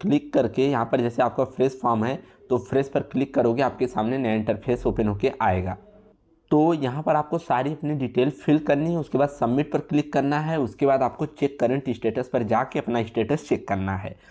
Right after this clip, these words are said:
अब जो स्टेटस धीरे धीरे शो हो रहा है, किस प्रकार का शो हो रहा है उसके बारे में बात करते हैं। कुछ छात्रों का धीरे धीरे कुछ ऐसा ब्लैंक वाला स्टेटस शो होना स्टार्ट हुआ है, जो कि प्रॉपर स्टेटस जिसको हम लोग बोलते हैं।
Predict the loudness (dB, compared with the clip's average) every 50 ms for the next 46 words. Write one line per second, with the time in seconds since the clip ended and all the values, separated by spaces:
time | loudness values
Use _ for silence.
0 | -20 -20 -20 -4 0 0 0 2 0 -2 0 0 2 2 0 0 -2 0 0 2
1 | 2 2 0 0 0 0 0 0 2 2 2 0 0 -2 -4 -2 0 2 2 4
2 | 2 2 0 0 0 -2 0 -2 -2 -2 0 0 0 0 0 0 -2 -4 -2 -2
3 | -2 0 0 0 0 -2 -2 -2 0 2 2 2 2 2 0 -2 -2 -2 0 0
4 | -2 -2 -2 -6 _ _ _ -8 -8 -8 -8 -10 -12 -6 -4 -2 -2 -4 -2 -2
5 | -4 -2 0 0 0 0 0 0 -2 -2 -2 0 2 0 0 2 0 0 0 0
6 | -4 -4 -4 0 2 2 2 2 2 0 0 2 4 4 4 2 0 0 0 2
7 | 2 2 0 0 -2 -4 -2 -2 -2 -4 -2 0 0 0 0 0 -2 -4 -2 -2
8 | 0 0 0 0 0 -2 -2 0 0 0 0 -2 -2 -2 -2 -6 -6 -2 0 0
9 | 2 2 0 -2 -2 -4 -6 -6 -4 0 0 0 0 0 -2 -2 -2 -2 0 0
10 | 0 0 2 2 2 2 2 0 -2 0 0 0 -2 -2 -4